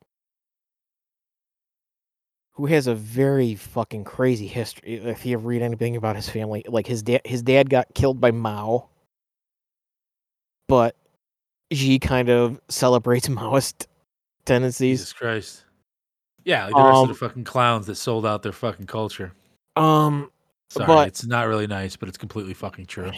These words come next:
Speaker 1: Yeah, and it, it, yeah, it's, it's a upset. Well, 'cause I, you know. Anyway,
Speaker 2: Russia's
Speaker 1: so
Speaker 2: the
Speaker 1: there,
Speaker 2: same
Speaker 1: there's,
Speaker 2: way.
Speaker 1: there's, there's, there's, there's, there's Xi and his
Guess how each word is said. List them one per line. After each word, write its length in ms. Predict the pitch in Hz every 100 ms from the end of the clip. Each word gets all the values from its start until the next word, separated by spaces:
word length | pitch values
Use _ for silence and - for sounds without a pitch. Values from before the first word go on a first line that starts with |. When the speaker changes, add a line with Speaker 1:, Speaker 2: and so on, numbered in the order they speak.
| - -
Speaker 1:
Yeah, 340 | 98 90 - -
and 120 | 107
it, 80 | 101
it, 360 | 104 78 - -
yeah, 320 | - 80 90 101
it's, 180 | 95
it's 360 | 107 101 92 104
a 80 | 101
upset. 380 | 104 - 104 -
Well, 180 | 127 120
'cause 420 | - 110 101 _
I, 160 | - - _ _ _
you 60 | -
know. 140 | - _ _ _ _ _ _ _ _ _
Anyway, 200 | 160 156
Speaker 2:
Russia's 200 | - 175
Speaker 1:
so 80 | 147
Speaker 2:
the 80 | 156
Speaker 1:
there, 40 |
Speaker 2:
same 180 | 156 135
Speaker 1:
there's, 220 | 160 151
Speaker 2:
way. 40 | - _ _ _ _ 165
Speaker 1:
there's, 320 | 175 170 156
there's, 280 | 175 165 160
there's, 320 | 147 156 147 -
there's, 380 | 156 156 147
there's 320 | 139 151 151 139
Xi 460 | 139 185 196 185
and 160 | - 127
his 560 | - 156 143 131 -